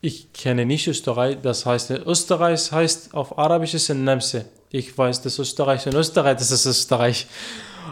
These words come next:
Und, äh, ich habe ein oder zwei Tage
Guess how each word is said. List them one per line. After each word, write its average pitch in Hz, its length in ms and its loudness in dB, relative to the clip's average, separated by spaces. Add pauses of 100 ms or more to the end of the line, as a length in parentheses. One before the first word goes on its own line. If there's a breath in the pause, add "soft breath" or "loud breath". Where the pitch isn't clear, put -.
Und, 135 640 4 (100)
äh, 127 600 2 (500)
ich 147 220 -4
habe 123 680 0 (160)
ein 147 300 -2
oder 123 360 -2
zwei 131 300 0
Tage 131 480 0